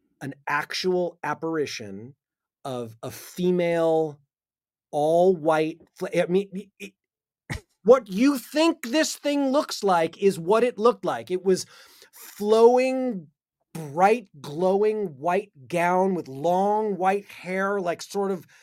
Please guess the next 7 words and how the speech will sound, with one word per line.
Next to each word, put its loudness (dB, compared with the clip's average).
floating 0
around, -2
and, -6
um, -4
a, -6
a -8
youngish -6